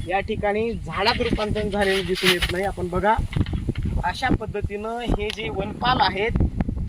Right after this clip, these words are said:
वनाधिकारी आहेत, हे भ्रष्टाचार करतात आणि शासनाची लाखो रुपयाची फसवणूक करतात. त्याच्यामुळं अशा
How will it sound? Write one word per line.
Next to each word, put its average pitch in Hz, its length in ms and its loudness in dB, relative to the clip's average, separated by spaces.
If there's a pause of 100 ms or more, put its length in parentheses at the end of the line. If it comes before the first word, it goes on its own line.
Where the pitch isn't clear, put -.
(140)
वनाधिकारी 254 640 4
आहेत, 220 380 6
हे 226 80 0
भ्रष्टाचार 214 580 -2
करतात 190 420 2 (500)
आणि 214 140 -2 (120)
शासनाची 220 920 0 (460)
लाखो 285 480 8
रुपयाची 269 440 6
फसवणूक 220 460 0
करतात. 202 340 2
त्याच्यामुळं 202 640 2 (540)
अशा 233 540 0